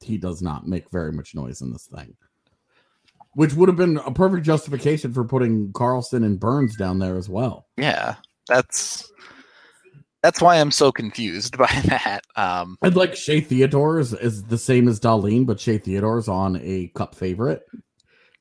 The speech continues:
Speaker 2: Yep.
Speaker 1: out west and is on a top pairing. You know, Pietrangelo is way the hell up there.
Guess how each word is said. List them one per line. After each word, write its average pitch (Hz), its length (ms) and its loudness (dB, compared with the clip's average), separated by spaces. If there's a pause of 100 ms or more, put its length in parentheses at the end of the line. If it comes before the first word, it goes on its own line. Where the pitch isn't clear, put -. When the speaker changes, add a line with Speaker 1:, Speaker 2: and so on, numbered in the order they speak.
(240)
Speaker 2:
Yep. 101 120 0
Speaker 1:
out 104 140 4
west 110 540 -2
and 104 340 2
is 98 160 -2
on 104 160 2
a 92 60 -2
top - 280 -4
pairing. 120 460 0 (640)
You 117 120 4
know, 113 100 6
Pietrangelo 139 760 6
is 101 80 2
way 101 300 -2
the 104 100 -4
hell 101 240 -2
up 95 180 -4
there. 107 360 2